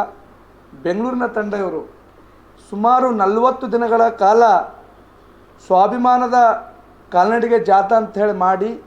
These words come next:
ಬಾಬಾ ಸಾಹೇಬ್ರ ಪುತ್ಥಳಿಯನ್ನು ಕರ್ನಾಟಕದಲ್ಲಿ ನಿರ್ಮಾಣ ಮಾಡಬೇಕು ಕರ್ನಾಟಕ ಸರ್ಕಾರ ಅಂಥೇಳಿ ಅವರ ಗಮನ ಸೆಳೆಯುವ ನಿಟ್ಟಿನಲ್ಲಿ ಈ ಒಂದು ಪಾದಯಾತ್ರೆ ಮಾಡ್ತಾ ಇದ್ದಾರೆ. ಅವರಿಗೆ ಬೆಂಬಲವಾಗಿ ಸುಮಾರು ಸಂಘಟನೆಗಳನ್ನು ನಾವು ಇವತ್ತು ಕೈ ಜೋಡಿಸಿದ್ದೀವಿ.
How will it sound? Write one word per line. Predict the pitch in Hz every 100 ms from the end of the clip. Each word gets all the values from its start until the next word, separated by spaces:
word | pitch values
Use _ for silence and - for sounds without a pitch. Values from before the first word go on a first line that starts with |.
| - _ - - -
ಬಾಬಾ | 160 175 220
ಸಾಹೇಬ್ರ | 220 226 214
ಪುತ್ಥಳಿಯನ್ನು | 208 196 190 233 226 226 214 208
ಕರ್ನಾಟಕದಲ್ಲಿ | 190 175 208 214 220 208 196
ನಿರ್ಮಾಣ | 170 185 226
ಮಾಡಬೇಕು | 220 208 208 208
ಕರ್ನಾಟಕ | 185 180 185 196 165
ಸರ್ಕಾರ | 185 160 196 196
ಅಂಥೇಳಿ | 196 190 190 185 165 - - - 151
ಅವರ | 175
ಗಮನ | 160 175 214
ಸೆಳೆಯುವ | 220 214 190 190
ನಿಟ್ಟಿನಲ್ಲಿ | 185 175 170 202 202 185 - - - 160
ಈ |
ಒಂದು | 170 180 175
ಪಾದಯಾತ್ರೆ | - 165 165 208 208
ಮಾಡ್ತಾ | 190 170 170 170
ಇದ್ದಾರೆ. | 165 180 185 - - - -
ಅವರಿಗೆ | 156 175
ಬೆಂಬಲವಾಗಿ | 160 175 202 208 202 190
ಸುಮಾರು | 190 185 202
ಸಂಘಟನೆಗಳನ್ನು | 202 190 180 180 180 175
ನಾವು | 175 202 302 - - -
ಇವತ್ತು | 170 175 175 170 165 - -
ಕೈ | 180
ಜೋಡಿಸಿದ್ದೀವಿ. | 202 180 156 180 147 139